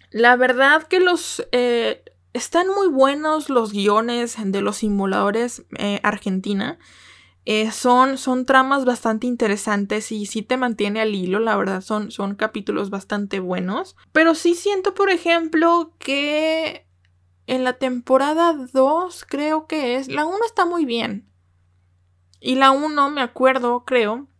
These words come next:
si es la uno, sí, al final de la uno es cuando conocemos a Franco Milazzo. Franco Milazzo es este hombre,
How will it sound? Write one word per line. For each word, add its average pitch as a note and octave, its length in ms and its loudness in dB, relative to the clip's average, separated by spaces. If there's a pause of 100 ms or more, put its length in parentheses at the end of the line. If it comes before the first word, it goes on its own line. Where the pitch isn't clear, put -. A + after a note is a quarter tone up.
(680)
si - 180 -6
es A3 120 -6
la B3 120 0
uno, B3 320 -6
sí, C4 300 -4
al A#3+ 160 -2
final D#4 220 0
de G4+ 140 2
la D#4+ 60 2
uno C4 340 -4 (420)
es B3+ 140 0
cuando E4 200 -4
conocemos C4+ 460 -2
a B3+ 40 -2
Franco A#3 300 2
Milazzo. G3+ 400 0
Franco B3 320 -4
Milazzo B3+ 420 0
es C4 140 0
este B3+ 720 0
hombre, B3 640 -2